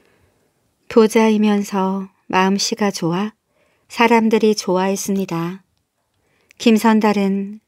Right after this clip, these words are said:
사람들이 도움을 청하면 두말 없이 도와주었습니다.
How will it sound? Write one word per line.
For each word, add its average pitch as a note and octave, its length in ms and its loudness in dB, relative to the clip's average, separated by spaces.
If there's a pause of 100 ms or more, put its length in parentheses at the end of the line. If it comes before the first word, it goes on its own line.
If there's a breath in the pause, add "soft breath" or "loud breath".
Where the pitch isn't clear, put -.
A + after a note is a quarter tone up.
(100)
사람들이 G#3 880 0 (520)
도움을 G#3 460 4
청하면 G3+ 680 -4 (540)
두말 G#3+ 380 2
없이 F#3+ 840 -4
도와주었습니다. G3 1080 -2